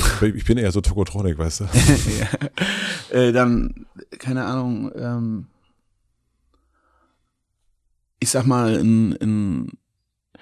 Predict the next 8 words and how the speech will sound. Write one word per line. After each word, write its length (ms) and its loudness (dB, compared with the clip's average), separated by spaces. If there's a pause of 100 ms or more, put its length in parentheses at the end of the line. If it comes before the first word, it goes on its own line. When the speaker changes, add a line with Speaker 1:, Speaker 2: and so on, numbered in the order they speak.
(400)
Speaker 2:
ich 140 -8
bin 260 8
doch 180 4
schon 360 4
oft, 500 0 (600)
wenn's 240 2
irgendwie 540 0 (600)
Stress 800 -2